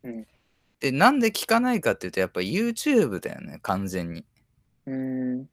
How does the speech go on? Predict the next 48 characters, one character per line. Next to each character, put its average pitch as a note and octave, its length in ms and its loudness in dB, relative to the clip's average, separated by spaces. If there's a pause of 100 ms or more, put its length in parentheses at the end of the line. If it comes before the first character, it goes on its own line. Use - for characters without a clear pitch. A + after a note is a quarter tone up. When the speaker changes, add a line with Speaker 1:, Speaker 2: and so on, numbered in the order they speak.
(500)
Speaker 2:
で、 B2 100 -4
YouTube A#3+ 680 0
プ A3+ 160 0
レ D4+ 140 2
ミ G#3+ 200 6
ア A#2 100 6
ム F#2+ 380 -4
だ E2+ 140 0
と A2+ 560 -2
広 G3 160 0
告 G3+ 240 0
つ - 120 -6
か F#3+ 120 4
な B2 160 0
い E2 120 -8
ん E2 120 -16
で、 E2 480 0 (760)
YouTube A#3 500 0
の A2+ 140 0
動 E3+ 280 2
画 E3 220 6
を D3 200 0
要 C#3 160 -2
は G2 80 0
ラ A2+ 140 8
ジ G3 140 0
オ A#3+ 100 2
感 A#3 220 2
覚 C3 240 -2
で F#2 100 -4
聞 - 160 -12
け G#2+ 160 0
る A2 220 -2
わ A2 120 2
け - 120 -8
だ - 120 -10
よ - 60 -14
ね。 D2+ 160 -18 (500)
Speaker 1:
な A#2+ 120 -6
る A#2 40 -6
ほ A2 100 -10
ど G#2+ 60 -12
ね。 F#3+ 240 -2 (540)
Speaker 2:
そ - 320 -4 (600)
う。 - 40 -8
な G3+ 120 4
ん F#3 160 0
で、 F3+ 400 0